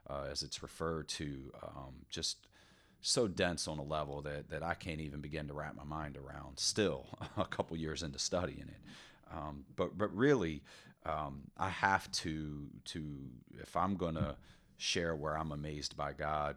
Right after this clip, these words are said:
and really amazed the most, it does, it goes back to the testimony of being able to look at my life and see that God was always in pursuit of me despite some rough circumstances and some rough upbringing.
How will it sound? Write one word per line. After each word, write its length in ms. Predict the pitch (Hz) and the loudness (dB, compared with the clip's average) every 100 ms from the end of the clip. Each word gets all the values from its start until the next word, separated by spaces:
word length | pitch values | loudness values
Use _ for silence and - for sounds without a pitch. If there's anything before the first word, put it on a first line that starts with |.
| - _ _ _ _ - | -6 _ _ _ _ -6
and 120 | 95 87 | 0 4
really 240 | 87 85 | 4 4
amazed 440 | 76 76 71 - | 2 0 -2 -2
the 60 | 76 | -2
most, 380 | 76 76 71 - | -2 0 0 -2
it 140 | 87 | 0
does, 300 | 95 90 - | 2 2 2
it 80 | 85 | 2
goes 200 | 117 104 | 2 0
back 380 | 82 78 82 - | 0 0 0 -2
to 340 | - 73 71 67 - - - | -4 -4 -4 -8 -14 -18 -12
the 80 | - | -4
testimony 680 | - 85 - 78 78 76 76 | 0 2 2 0 -2 -2 -4
of 160 | 73 | -4
being 200 | 82 82 | -4 -2
able 220 | 80 73 76 | -2 -4 -8
to 160 | - | -6
look 260 | 78 85 - | -2 -2 -2
at 100 | - | -2
my 160 | 82 | -2
life 500 | 78 80 76 73 - - | 0 0 0 -2 -10 -8
and 200 | 80 73 | -2 6
see 540 | - - 82 71 69 - - - - _ | 6 6 2 -2 -8 -14 -18 -20 -20 _
that 220 | 85 73 - | -2 -2 2
God 260 | 85 82 | 4 4
was 160 | 76 - - | 2 -2 2
always 400 | 85 78 78 76 | 2 2 0 -4
in 140 | 73 | -6
pursuit 500 | - 76 - 80 71 | -8 -4 -2 0 0
of 220 | 73 71 | -2 -4
me 160 | 73 71 | -8 -6
despite 520 | 73 - 87 80 76 - | -2 0 2 2 0 -4
some 280 | - 82 78 | -2 -2 -2
rough 160 | 78 - | -2 0
circumstances 800 | - 71 78 - 71 71 76 71 | 0 -2 -2 -2 -2 -4 -6 -4
and 120 | 65 | -4
some 200 | - 76 | -4 -2
rough 200 | 71 - | -4 -2
upbringing. 640 | 73 - - 71 80 78 | -4 -6 -12 -12 -12 -14